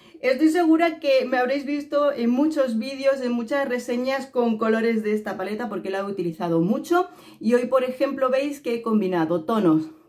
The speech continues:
que va desde este morado, que es este que tenemos aquí. En la zona media he puesto este verde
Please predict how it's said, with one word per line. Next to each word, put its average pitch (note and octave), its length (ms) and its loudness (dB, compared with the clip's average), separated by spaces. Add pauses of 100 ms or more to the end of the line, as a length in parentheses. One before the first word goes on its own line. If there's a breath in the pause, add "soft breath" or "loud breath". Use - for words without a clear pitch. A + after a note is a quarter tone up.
que A3+ 120 -2
va A#3 140 2
desde G3+ 340 -2
este A#3+ 220 -4
morado, A#3+ 500 0
que G#3 200 -2
es G#3 240 -8
este F3+ 480 -6
que F3 100 -4
tenemos F3 380 -2
aquí. E4+ 360 0 (500 soft breath)
En A#3+ 180 0
la A3 160 0
zona B3 240 -2
media B3+ 380 -2
he G#3+ 80 0
puesto A3 680 -2
este C4+ 540 -2
verde C4 640 0